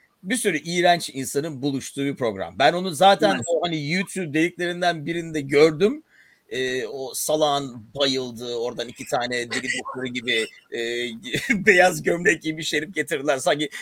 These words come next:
Speaker 1: yani orada sürekli bekliyorlarmış gibi sedyeyle bilmem ne falan. Yani ne futbol programı ne bir şey, soytarılık.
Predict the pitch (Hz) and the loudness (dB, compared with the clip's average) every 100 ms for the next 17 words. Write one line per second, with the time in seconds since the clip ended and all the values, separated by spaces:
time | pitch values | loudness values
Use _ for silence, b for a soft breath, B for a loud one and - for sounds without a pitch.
0 | - 175 180 156 190 190 180 - 196 190 | 2 6 8 8 8 6 2 0 0 0
1 | 202 165 170 139 190 175 156 151 - 147 | 2 4 4 4 6 6 4 -2 -8 -6
2 | 143 - 143 131 143 127 117 127 127 113 | -2 0 0 0 -4 -4 -8 -8 -6 -4
3 | 104 - 104 B B B - 269 269 220 | -6 -10 -12 B B B 2 4 6 4
4 | - 190 254 - 269 - 220 - 180 160 | 0 4 4 4 -4 2 2 2 0 0
5 | 160 196 220 - 185 202 170 - 165 185 | 0 -2 -4 -4 -2 -2 -2 0 0 -2
6 | - - 160 165 147 147 120 92 - | -8 -8 -2 -2 0 -2 -4 -10 -20